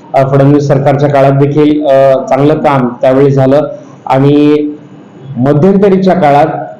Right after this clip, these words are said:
अडीच वर्षाच्या काळात, महाविकास आघाडी सरकारच्या काळात मुख्यमंत्री वैद्यकीय सहायता कक्ष हा अक्षरशः मृतावस्थेत होता. मुख्यमंत्री वैद्यकीय सहायता कक्षाच्या माध्यमातून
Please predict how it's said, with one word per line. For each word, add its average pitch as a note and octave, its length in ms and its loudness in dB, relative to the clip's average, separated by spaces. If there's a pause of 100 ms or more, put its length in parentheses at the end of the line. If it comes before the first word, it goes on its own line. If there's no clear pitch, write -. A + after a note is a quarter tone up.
(300)
अडीच F3 300 0
वर्षाच्या D3 440 0
काळात, B2+ 340 0 (480)
महाविकास D#3+ 580 0
आघाडी D3+ 260 0
सरकारच्या D3 520 -2
काळात C3+ 300 0 (400)
मुख्यमंत्री F3 680 0
वैद्यकीय D#3+ 600 0
सहायता D3+ 400 0
कक्ष D3+ 340 -6 (580)
हा D3+ 180 0
अक्षरशः D#3+ 580 0
मृतावस्थेत C#3+ 760 0
होता. A2+ 260 -6 (1040)
मुख्यमंत्री F3 600 2
वैद्यकीय D#3+ 480 0
सहायता D3+ 360 -2
कक्षाच्या D3 500 -4
माध्यमातून D3 840 0